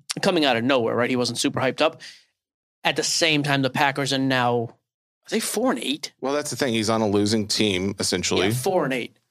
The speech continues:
Speaker 2: A-, and he's not a quarterback. So he's got two things against him as far as his card values go.
Speaker 1: Yeah, so that's, he's one I would almost look to probably sell at this point 'cause I don't know how much more upside there is. The exact opposite with Jordan Love.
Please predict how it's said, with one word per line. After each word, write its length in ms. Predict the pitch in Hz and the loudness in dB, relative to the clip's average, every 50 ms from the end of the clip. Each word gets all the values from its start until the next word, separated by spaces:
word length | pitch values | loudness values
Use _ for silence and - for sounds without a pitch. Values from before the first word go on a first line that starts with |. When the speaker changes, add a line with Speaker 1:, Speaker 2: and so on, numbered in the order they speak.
| _ _ _ _ _ _ _ _ _ _ - | _ _ _ _ _ _ _ _ _ _ -2
Speaker 2:
A-, 240 | 101 113 117 117 113 - | 2 2 4 4 4 4
and 160 | 131 127 123 | 4 4 4
he's 280 | 123 120 117 110 113 117 | 4 4 2 2 2 2
not 260 | 120 113 107 107 107 | 4 4 4 4 4
a 40 | 110 | 4
quarterback. 560 | 104 - 123 101 90 - - - - 101 - | 4 4 4 4 4 2 2 0 -2 -2 0
So 280 | - - 117 104 107 104 | 2 4 4 4 4 4
he's 140 | 107 113 104 | 2 2 2
got 200 | - 117 107 - | 2 2 2 2
two 140 | - 139 123 | 0 0 2
things 260 | - 120 110 101 98 | 2 0 2 0 0
against 300 | 98 98 107 101 98 - | 0 0 0 0 0 -2
him 100 | 101 95 | -2 -2
as 80 | 92 - | -2 0
far 220 | - 107 95 95 | 0 2 2 2
as 80 | 92 92 | 0 0
his 100 | 95 - | -2 -2
card 260 | - - 92 92 92 | 0 0 0 2 2
values 340 | - - 85 90 95 - - | 2 0 0 0 0 -2 0
go. 300 | - - - - 123 - _ _ _ _ _ _ _ _ _ _ _ _ _ _ _ _ | 0 0 0 0 -2 -4 _ _ _ _ _ _ _ _ _ _ _ _ _ _ _ _
Speaker 1:
Yeah, 440 | 175 156 156 139 123 113 113 110 110 | -8 -6 -4 -4 -2 -4 -4 -4 -4
so 180 | - - 170 165 | -2 -2 0 0
that's, 240 | 202 165 160 - 131 120 - - - | 0 0 0 -2 -4 -6 -8 -8 -6
he's 340 | - - - 226 220 160 143 | -2 0 2 2 2 2 2
one 160 | 147 151 143 | 2 2 2
I 80 | 139 | 4
would 120 | 135 135 135 | 2 2 2
almost 260 | 135 131 127 123 - | 2 0 0 0 0
look 140 | 131 127 - | -2 -2 -2
to 80 | - 120 | -4 -6
probably 400 | 120 123 123 120 113 117 123 120 | -2 -2 -2 -2 0 -2 -2 -2
sell 420 | - - - - 143 135 127 123 | 0 0 2 2 2 2 2 2
at 60 | 120 | 0
this 160 | 123 117 113 - | -2 -4 -4 -4
point 260 | - - 113 113 - | -4 -6 -6 -4 -2
'cause 60 | 135 | -2
I 40 | 127 | -2
don't 100 | 127 139 | -2 -2
know 80 | 139 123 | -2 -2
how 140 | - 147 135 | 0 0 0
much 180 | 127 - - | 0 0 -2
more 120 | 139 131 - - | -2 -2 0 -2
upside 380 | 139 135 - - - 120 113 107 | -2 -2 0 -2 0 0 0 -2
there 140 | 113 107 110 | -2 -2 -2
is. 160 | - - - - - - - - _ _ _ _ _ _ - 147 139 147 143 - - | -2 -4 -4 -6 -8 -14 -18 -20 _ _ _ _ _ _ -18 -16 -16 -16 -16 -6 -2
The 80 | 190 | 0
exact 380 | 185 156 139 160 160 156 147 - | 0 2 2 2 2 2 2 2
opposite 320 | 147 170 175 170 151 156 135 | 2 2 2 2 0 0 0
with 80 | 131 | 0
Jordan 260 | - 147 143 131 120 127 | 0 -2 -2 0 0 0
Love. 380 | 147 160 143 117 - - - | 0 0 0 -2 -6 -12 -20